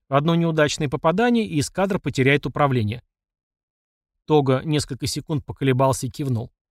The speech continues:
Эсминец же, шедший уже у левого борта броненосца, стал готовиться принять адмирала. И очень, надо сказать, своевременно.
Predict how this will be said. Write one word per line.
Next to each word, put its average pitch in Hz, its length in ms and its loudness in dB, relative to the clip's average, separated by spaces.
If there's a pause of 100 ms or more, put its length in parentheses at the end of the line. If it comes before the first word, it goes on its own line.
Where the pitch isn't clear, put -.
(460)
Эсминец 247 500 0
же, 120 120 0
шедший 156 400 -2
уже 143 180 0
у 147 120 2
левого 135 320 4
борта 135 340 0
броненосца, 175 540 0
стал 269 240 -2
готовиться 208 480 -2
принять 131 340 0
адмирала. 135 520 -2 (720)
И 240 540 2
очень, 214 320 -2
надо 202 140 0
сказать, - 160 -4
своевременно. 190 600 -2